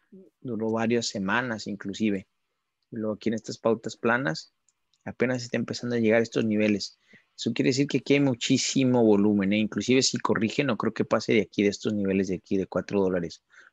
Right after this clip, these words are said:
No creo que vaya a corregir muy fuerte por todo esto que pasó aquí. Y ve si, si llegó aquí a máximo histórico, pero ve esta corrección sí le, le afecta un poco. Este es buen proyecto, ¿eh? Yo lo uso seguido para, para comprar.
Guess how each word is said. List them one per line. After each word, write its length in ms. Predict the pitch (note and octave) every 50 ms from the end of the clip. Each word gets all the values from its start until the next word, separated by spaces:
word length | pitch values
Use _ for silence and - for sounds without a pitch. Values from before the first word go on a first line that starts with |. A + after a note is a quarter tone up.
| _ _
No 120 | G2+ G2+
creo 160 | F2+ - G#2+
que 120 | - - G#2
vaya 100 | G#2+ G#2
a 40 | -
corregir 360 | - A2+ G#2 F#2+ - G#2+ G#2+
muy 140 | A2 G#2+ -
fuerte 260 | G#2+ G2+ - - A2+
por 240 | A2+ - - - - - _
todo 320 | - G#2+ A2 A#2 A#2 A#2 A2+
esto 260 | G#2 - - A2+ A2
que 240 | - A2+ G#2+ G2 F2+
pasó 280 | - - D#2+ - F#2+
aquí. 280 | F2+ - - G2 F#2+ F2+ - _ _ _ _ _ _ _ _ _ _ _ _ _ _ _ _ _ _ _ _ _ _ _ _ _ _ _ _ _
Y 100 | - G2+
ve 160 | F#2+ G#2+ G2+
si, 260 | - - - A2 - -
si 200 | - - - G#2+
llegó 240 | G#2 G#2 G#2 G#2+ G#2+
aquí 240 | G2+ - - A#2 A2+
a 80 | A2
máximo 420 | G2+ F#2+ G2 G2 - - - G#2+ F#2+
histórico, 480 | - - - F#2+ F#2+ F#2+ - - G#2+
pero 300 | - - G#2+ G2+ F2 D#2+ D#2 -
ve 80 | F#2
esta 200 | F2+ - - A2+
corrección 460 | - - A2+ G#2+ G2+ - - - G2
sí 140 | F#2+ - A2+
le, 220 | A2+ A2+ G#2+ G2+ G2+
le 140 | G2+ G#2+
afecta 380 | G2 - - G#2 F#2+ - _ A2+
un 80 | G#2+ F#2+
poco. 400 | - G2+ F#2+ - - F#2+ F#2 G#2
Este 200 | G#2+ - - F#3
es 40 | E3
buen 140 | F3 F3 D3
proyecto, 420 | - E3+ D#3 D3 B2 A#2+ - A2+
¿eh? 100 | G#2+ A2
Yo 100 | A#2 A#2+
lo 100 | B2+ B2+
uso 220 | B2 A#2+ - - C#3
seguido 400 | - A2+ G2 G2+ G2 G#2 A2+ A2
para, 300 | - G#2+ G2+ F2 D#2+ -
para 160 | - E2+ E2 -
comprar. 460 | - F#2+ F2+ - - F#2 A2 B2 -